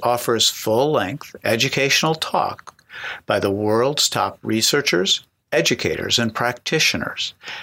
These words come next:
helping to keep you up to date with developments in the arboriculture industry. This is Tom Smiley at the Bartlett Tree Research Laboratory with today's talk, which is by John Goodfellow,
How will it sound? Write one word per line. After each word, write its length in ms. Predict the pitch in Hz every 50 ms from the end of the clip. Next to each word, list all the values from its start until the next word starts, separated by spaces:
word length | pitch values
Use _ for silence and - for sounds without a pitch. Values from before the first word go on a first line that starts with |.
| - - _
helping 440 | - - 143 170 - - 196 190 175 -
to 100 | - 131
keep 400 | - - - 143 143 156 - -
you 320 | 113 92 78 80 98 - -
up 220 | 135 143 - _
to 120 | - -
date 420 | 202 208 196 151 - - - - - _ _
with 200 | - 113 - -
developments 840 | - 110 107 123 139 170 170 - - - - 92 113 - - - -
in 160 | - 127 127
the 140 | 135 127 117
arboriculture 840 | 95 80 85 - 101 95 - - 87 85 80 - - - 104 101
industry. 680 | 101 110 113 117 110 98 - - - - - - - - - _ _ _ _ _ _ _ _ _ _ _ - - - - - - - _
This 220 | - 160 165 -
is 120 | 226 190 -
Tom 400 | - - - 98 90 107 135 160
Smiley 600 | - - - 107 90 85 78 78 92 98 104 107
at 120 | 117 -
the 60 | -
Bartlett 460 | 113 104 101 92 98 - - 120 113 -
Tree 300 | - - 110 104 95 95
Research 520 | 107 143 190 196 - - - - - -
Laboratory 800 | - 82 85 85 85 - 87 - - - 87 85 104 135 156 - _ - - - - - _ _
with 200 | 139 143 135 -
today's 580 | - - 139 120 131 147 196 226 226 - - -
talk, 600 | - - - - 80 - - - - _ - -
which 200 | - - - -
is 120 | 139 131
by 420 | - - 113 98 92 95 107 135 - - - - _ _ -
John 400 | - - 95 87 92 95 98 107
Goodfellow, 720 | 110 - 151 170 170 - - - - - - - - -